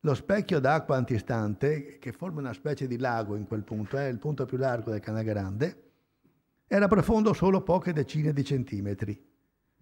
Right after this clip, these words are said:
Di conseguenza la città doveva assicurarsi il contro-, eh, infatti quando fa il palazzo poi deve dragare, eh, l-, l-, eh,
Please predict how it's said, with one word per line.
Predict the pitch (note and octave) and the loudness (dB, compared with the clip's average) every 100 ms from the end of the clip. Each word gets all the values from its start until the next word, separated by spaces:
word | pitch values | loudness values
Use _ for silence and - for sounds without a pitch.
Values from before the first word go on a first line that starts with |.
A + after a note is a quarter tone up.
| _ _ - | _ _ -4
Di | C3+ | 0
conseguenza | E3+ C#3 E3+ D3+ A3 F#3 G#3 A#3 - | 0 0 2 2 2 0 -2 -4 -4
la | C3+ | -2
città | C#3+ C3+ F3 | -2 -2 0
doveva | D3+ C3+ D3 | 0 0 0
assicurarsi | C3 - C#3+ D3 C#3 E3+ - | -2 -2 -4 -2 0 -2 -4
il | E3+ | -4
contro-, | D3+ C#3+ - - | -2 -2 -2 -6
eh, | D#3 G3+ | -6 -6
infatti | A#3 - D3 C#3+ | -4 -2 0 0
quando | C#3 F3+ | -2 0
fa | C#3+ F#3+ | 0 0
il | E3 | 0
palazzo | D#3+ D#3+ D#3 D#3+ | 0 0 -2 -2
poi | D#3+ D#3+ | -2 -2
deve | C#3+ E3 D3+ - _ | -2 -2 -4 -6 _
dragare, | C#3+ C3+ C#3 F#3 E3+ B2 G2+ - _ _ _ _ _ | -6 -4 -2 0 0 -2 -6 -14 _ _ _ _ _
eh, | C3 C3+ | -20 -16
l-, | C3+ C3+ | -14 -14
l-, | C3 C#3 C3+ - | -14 -14 -16 -16
eh, | C3 A#2 B2 - | -16 -16 -16 -18